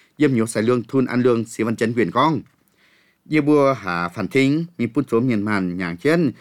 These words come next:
yếm có năm tóng hài buồng, đao bang, thảo tóng yếm bành on. Về yếm nhô phiến tề phản tỉnh số yếp xài lương thun, ăn lương xí yếm nhô nà bé kêu yếp tính nhàn bóng nhị tiệp chun. Điều, can chân hình thức giang hồ phun miền màn thân lũng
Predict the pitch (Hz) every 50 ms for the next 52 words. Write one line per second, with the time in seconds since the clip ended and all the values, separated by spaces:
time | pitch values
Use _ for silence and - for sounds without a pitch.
0 | _ _ - 135 156 147 139 135 131 - 170 165 143 127 - 117 110 120 131 131
1 | 120 104 98 95 - 120 113 101 90 85 87 113 117 104 120 117 113 113 104 -
2 | 101 98 95 101 110 110 117 110 - 104 92 95 120 123 123 131 131 127 120 117
3 | - _ _ _ _ _ _ _ _ _ _ _ _ _ _ _ _ _ _ _
4 | _ _ _ _ 131 139 135 147 175 170 139 131 139 - - 123 123 139 160 -
5 | 117 110 107 98 92 123 113 92 110 98 85 - 110 120 139 143 - - 113 113
6 | 127 131 123 117 131 139 131 123 113 - _ _ _ - 131 131 135 131 127 123
7 | 123 117 - 117 110 117 131 131 123 117 117 117 107 90 82 104 113 131 135 -
8 | 113 110 113 117 127 127 117 - 117 113 113 117 104 87 - 127 147 135 95 87
9 | - 92 82 - - 147 175 175 147 - - - - - - _ _ - 127 131
10 | 127 113 98 - _ _ _ 139 156 147 147 175 180 180 170 165 143 123 117 107
11 | - 170 175 175 139 110 98 90 101 98 92 87 - 147 139 123 110 101 101 101
12 | 95 85 87 123 127 127 120 98 92 85